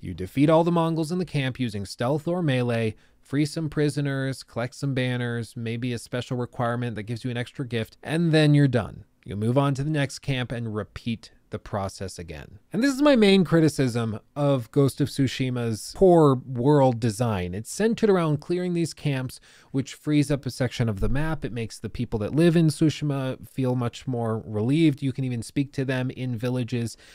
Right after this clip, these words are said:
and they'll become much more calm, and they'll feel more secure in the areas that they live. There is a noticeable and, and sensible impact for clearing these camps, which is awesome, but they're so damn repetitive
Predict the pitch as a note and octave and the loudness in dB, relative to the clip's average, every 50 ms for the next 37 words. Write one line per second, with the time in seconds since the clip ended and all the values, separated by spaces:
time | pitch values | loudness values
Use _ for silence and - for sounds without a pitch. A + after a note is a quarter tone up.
0 | - - - - C3 C3 C3 B2+ B2 A#2+ C3 - - - C#3 B2 A#2+ B2 B2 - | -20 -12 -6 -2 0 2 2 2 4 2 0 -2 -2 -4 -2 -2 -2 -2 -4 -6
1 | - - C3+ B2 A#2+ A#2+ A2+ - - - B2+ B2 A#2+ A#2+ A#2+ A#2+ A#2 A#2 A2+ A2+ | -8 -6 -6 -4 -4 -6 -8 -10 -10 -8 -8 -6 -6 -6 -8 -8 -8 -10 -10 -10
2 | A#2 A#2 A2+ - - B2+ A#2 A#2 A#2 A2+ A2+ - - - A2 - - B2+ A#2+ A#2+ | -10 -10 -12 -10 -8 -6 -6 -4 -4 -6 -6 -6 -8 -10 -12 -8 -6 -2 -2 0
3 | A#2+ A#2 A#2 - - B2 A#2+ A#2 A2+ A2 A2 - A2 A2 A2 G#2+ A2 A2 A2 G#2+ | 0 -2 -2 -4 -6 -8 -6 -6 -6 -6 -6 -6 -6 -4 -4 -4 -4 -4 -6 -6
4 | - - A#2 - - A2+ A2+ A2+ A#2+ A#2 A#2 A#2 - E3 D#3+ F3+ G3 G3 F#3+ F3+ | -8 -10 -10 -6 -4 -4 -4 -2 -2 -4 -4 -6 -6 0 4 6 6 6 6 4
5 | - G3+ G#3+ G#3+ F3 F#3+ F3+ E3+ D#3+ E3 F3 F#3 F3+ D#3 - E3 E3 E3 D#3+ D3 | 4 4 4 4 6 4 4 4 4 4 4 4 2 0 0 -2 -2 -2 -2 -2
6 | - C#3 C3+ C3 - A#2+ A#2+ A2 G#2+ - _ - - - - - E3+ F3 F#3 F3 | -2 -4 -6 -6 -6 -8 -8 -8 -8 -12 _ -18 -16 -16 -8 -6 -2 -2 -2 -2
7 | - - E3 C#3 A#2+ B2+ A#2 A2 A2 - C#3+ C3+ C#3 C#3 - A#2+ A#2 G#2+ G#2+ G#2 | -2 -2 -4 0 2 2 2 2 0 0 -2 0 0 0 2 0 0 0 -2 -4
8 | - - - - - _ - C#3 C3 - - - F3+ E3+ D#3 D3 C3+ B2 A#2 A2 | -10 -16 -20 -20 -10 _ -4 -4 -4 -4 -2 -2 0 0 0 0 0 0 -2 -4
9 | - - - C#3+ C3 A2 F#2+ - - C3+ D3 - D#3 C3 - - _ _ - F3 | -6 -6 -6 -4 -4 -4 -6 -6 -6 -6 -4 -2 -4 -4 -4 -8 _ _ 2 4
10 | G3+ G#3 F3 - - - - - - E3+ D#3+ D#3 - D#3+ D3 - - - - F3+ | 4 4 4 2 -2 -8 -8 -2 0 0 0 2 2 2 2 2 -2 0 4 6
11 | F3+ E3 C#3+ A2+ - - D#3 C#3+ C#3+ D3 C3+ C3 A#2+ A2+ G2+ - - - - B2+ | 6 6 6 4 2 4 6 6 6 6 4 4 2 0 -2 -4 -6 -6 -4 -2
12 | B2+ B2 A#2 G#2 F#2 E2 D2 B1 - _ | 0 0 0 0 -2 -4 -8 -12 -16 _